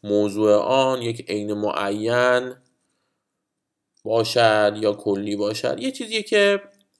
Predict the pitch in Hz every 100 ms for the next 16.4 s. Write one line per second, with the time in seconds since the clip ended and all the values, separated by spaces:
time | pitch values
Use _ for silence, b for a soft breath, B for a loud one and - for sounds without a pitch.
0 | - 131 147 160 180 190 190 - - _
1 | _ _ _ _ _ _ _ _ _ _
2 | _ _ _ _ _ _ _ - 120 117
3 | 113 117 143 151 156 156 - _ _ _
4 | - 104 95 - - - - _ _ _
5 | _ _ _ _ - - 160 156 - 117
6 | - 110 - - - - _ _ _ _
7 | _ _ _ _ _ _ _ _ 113 107
8 | 120 107 101 98 110 113 95 98 98 98
9 | - - b b b 285 233 170 175 165
10 | 147 113 104 101 95 92 92 87 - _
11 | _ b b b b _ _ _ _ -
12 | 143 214 - - 151 156 196 214 214 165
13 | 175 202 175 - 147 175 196 185 202 202
14 | 190 202 180 170 180 165 156 107 95 87
15 | - - 131 147 156 113 98 - 95 90
16 | - - - -